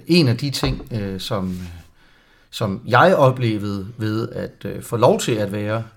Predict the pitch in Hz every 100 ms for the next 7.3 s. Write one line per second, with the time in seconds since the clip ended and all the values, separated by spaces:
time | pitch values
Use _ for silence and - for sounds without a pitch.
0 | _ _ 113 101 104 110 101 117 113 98
1 | - 156 143 120 127 113 107 160 139 120
2 | 110 160 180 131 113 104 104 - 117 107
3 | 98 185 226 - 214 139 139 143 156 -
4 | _ 127 117 110 113 117 113 120 117 117
5 | 127 127 - - - _ 127 127 131 123
6 | - 123 - 135 123 151 180 156 123 127
7 | 120 127 165